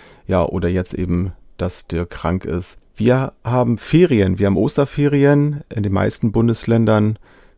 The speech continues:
äh, starten die jetzt, glaub ich, auch. Und ich glaub, Hamburg hat nur keine. Die hatten, glaub ich, schon Osterferien.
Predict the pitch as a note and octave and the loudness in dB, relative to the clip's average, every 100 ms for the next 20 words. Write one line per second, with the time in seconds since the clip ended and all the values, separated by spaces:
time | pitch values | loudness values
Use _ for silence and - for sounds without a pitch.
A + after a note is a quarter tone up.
0 | - F2+ F2 - - F#2 G2+ - C3+ C3 | -14 -8 -8 -8 -2 0 0 -2 -2 0
1 | B2 - A#2+ A#2+ B2 B2 - A2 A2+ A#2 | -2 -4 0 2 2 -2 -2 2 4 4
2 | A#2 - G2 F#2+ F#2+ - G#2 - - - | 2 -2 -2 -2 -4 -8 -12 -12 -10 -4
3 | G#2+ B2 B2+ - - A2 - - - A#2 | 0 2 0 -2 -6 -8 -8 -16 -8 -2
4 | A2+ C3 A#2 F2 - D3 D#3+ D3+ - D3 | 0 0 -2 -4 -4 -6 -6 -6 -6 -6
5 | - - C#3 D3 C#3 C#3 | -6 -6 -6 -4 0 0